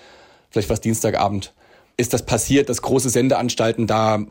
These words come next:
offensichtlich die Unwahrheit verbreitet haben, was sehr schnell dazu geführt hat, dass hier in Berlin Demonstrationen stattgefunden haben, unter anderem vorm Brandenburger Tor, und dass ein jüdisches Gemeindehaus zweimal in derselben Nacht angegriffen worden ist.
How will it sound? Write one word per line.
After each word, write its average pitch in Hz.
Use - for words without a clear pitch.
offensichtlich 123
die -
Unwahrheit 135
verbreitet 110
haben, 113
was -
sehr 107
schnell 120
dazu 113
geführt 107
hat, 101
dass 101
hier 110
in 104
Berlin 104
Demonstrationen 113
stattgefunden 110
haben, 98
unter -
anderem 104
vorm 95
Brandenburger 107
Tor, 131
und 117
dass 120
ein 123
jüdisches 123
Gemeindehaus 113
zweimal 123
in 113
derselben 101
Nacht 101
angegriffen 95
worden 80
ist. -